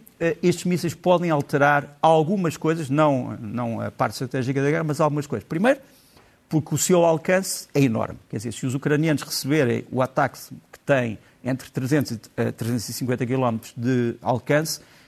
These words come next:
é o dobro, mais do que o dobro do que aquilo que eles têm neste momento. Por outro lado, é um sistema terra-terra, portanto é um tema, é um sistema mais fácil de camuflar do que um avião,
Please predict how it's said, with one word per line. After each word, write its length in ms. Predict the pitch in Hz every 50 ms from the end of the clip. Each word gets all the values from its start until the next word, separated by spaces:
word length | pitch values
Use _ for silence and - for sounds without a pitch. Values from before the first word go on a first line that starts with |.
| _ _ -
é 200 | - 127 131 139
o 140 | 143 135 135
dobro, 480 | 123 151 165 175 160 151 165 165 165 165
mais 280 | - 143 160 160 147
do 60 | - -
que 100 | - 139
o 40 |
dobro 280 | 117 135 156 156 151 -
do 40 | -
que 100 | - 127
aquilo 200 | - - 160 143
que 80 | -
eles 120 | 151 131 -
têm 180 | 170 156 147
neste 260 | 143 143 135 143 - 143
momento. 280 | 131 120 104 101 95 - _ _ _ _ _ -
Por 80 | 196 214
outro 180 | 214 214 196
lado, 200 | 208 220 226 214 220
é 20 |
um 60 | 202
sistema 320 | - - - 208 185 185 185
terra-terra, 600 | - 196 190 - 170 160 - - 110 98 - 104
portanto 280 | - - 139 131 -
é 40 | 147
um 60 | 139
tema, 380 | 127 - 185 170 170 170 175 - 156
é 100 | 151 143
um 60 | 139
sistema 440 | - - - 175 175 180 180 170 - - _ _
mais 300 | - 147 165 170 165 143
fácil 360 | - - 170 165 - - 160 139
de 60 | 120
camuflar 680 | - - 147 143 147 131 - - - 147 143 131 123
do 80 | - -
que 80 | 139
um 100 | 135 139
avião, 400 | 143 135 123 143 151 160 175 175